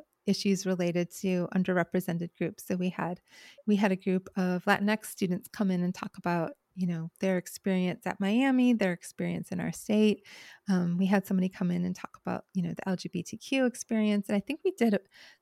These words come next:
them about every six weeks or so. And then we gave,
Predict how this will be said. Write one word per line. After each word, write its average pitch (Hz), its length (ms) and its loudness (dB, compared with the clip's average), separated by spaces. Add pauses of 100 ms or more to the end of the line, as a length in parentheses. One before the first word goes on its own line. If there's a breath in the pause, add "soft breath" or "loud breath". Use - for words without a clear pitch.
them 214 140 6
about 202 480 4
every 202 240 4
six - 360 -6
weeks - 260 -6
or 185 80 -2
so. 170 400 -4 (500 loud breath)
And 202 160 6
then 190 200 6
we 196 100 6
gave, 185 480 0